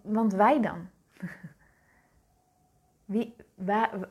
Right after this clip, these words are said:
mogen wij dan wel onszelf zijn? Eigenlijk is het constant een afwijzing van dat jij jezelf zou mogen zijn.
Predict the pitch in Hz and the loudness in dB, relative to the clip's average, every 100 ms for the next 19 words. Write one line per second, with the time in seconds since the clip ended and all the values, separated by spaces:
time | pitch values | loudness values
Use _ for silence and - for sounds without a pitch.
0 | - 185 175 - 208 214 208 196 202 196 | -4 0 0 0 2 2 2 0 0 0
1 | 185 - 196 185 - 262 285 196 185 _ | -4 -8 -8 -8 -10 -10 -8 -10 -12 _
2 | _ _ _ _ _ _ _ _ _ - | _ _ _ _ _ _ _ _ _ -2
3 | 269 294 233 214 208 185 - - 330 - | -2 0 -4 -4 -6 -10 -8 -6 -6 -6
4 | 214 180 190 - 262 233 196 190 180 - | -8 -8 -10 -6 -4 0 -2 -2 -10 -8
5 | 196 196 196 185 170 170 294 403 - 156 | -4 -4 -4 -4 -4 -4 -8 -8 -8 -8
6 | 156 156 - - 190 | -8 -12 -18 -20 -20